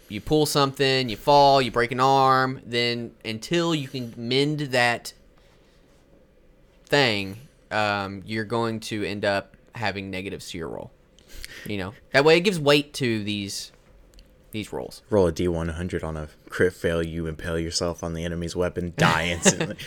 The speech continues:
Speaker 2: Ah, damn
Speaker 1: Uh,
Speaker 2: it.
Speaker 1: damn it, it's the first day!
Speaker 2: <laughs>
Speaker 1: Shit! Um, another thing I'm gonna change, um, so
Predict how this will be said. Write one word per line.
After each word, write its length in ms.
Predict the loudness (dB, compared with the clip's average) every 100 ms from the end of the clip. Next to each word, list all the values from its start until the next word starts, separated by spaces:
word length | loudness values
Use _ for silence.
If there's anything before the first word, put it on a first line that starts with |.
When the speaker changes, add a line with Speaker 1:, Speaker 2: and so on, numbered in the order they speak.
| -8 2
Speaker 2:
Ah, 240 | 4 4 4
damn 200 | 6 8
Speaker 1:
Uh, 120 | 8 6
Speaker 2:
it. 240 | 2 0
Speaker 1:
damn 240 | 2 4 4
it, 120 | 4
it's 120 | 4
the 100 | 2
first 480 | 2 8 10 8 8
day! 420 | 8 10 8 6 4 2 2
Speaker 2:
<laughs> 220 | -4 -6
Speaker 1:
Shit! 680 | -4 0 6 8 6 2 -6 -20 -20 -20 -10 2
Um, 580 | 6 6 4 0 -6 -12 -20 -20 _ -20 -12 0
another 300 | 6 8 8
thing 200 | 6 0
I'm 80 | 0
gonna 160 | -2
change, 540 | 0 2 2 0 -4 -4 2
um, 580 | 4 4 2 -2 -8 -14 _
so 600 | 0 4 6 4 2 -2